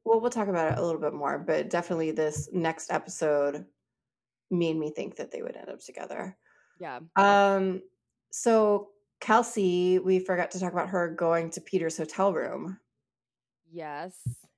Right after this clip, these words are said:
Speaker 2: Which is always an interesting move 'cause, like, they're either into it or they're kind of like, "Eh," you know?
Speaker 1: He was into it,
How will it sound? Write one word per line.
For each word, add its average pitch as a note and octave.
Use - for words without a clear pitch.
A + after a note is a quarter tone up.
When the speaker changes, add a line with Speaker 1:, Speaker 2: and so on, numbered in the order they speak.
Speaker 2:
Which -
is B3+
always B4
an F4
interesting B3+
move D3+
'cause, G#3+
like, G3+
they're A3+
either A#3+
into C4+
it D#4+
or A3
they're G3+
kind G3
of F3
like, D#3
"Eh," -
you G#3+
know? G3+
Speaker 1:
He E4+
was G#3
into D#3+
it, D#3+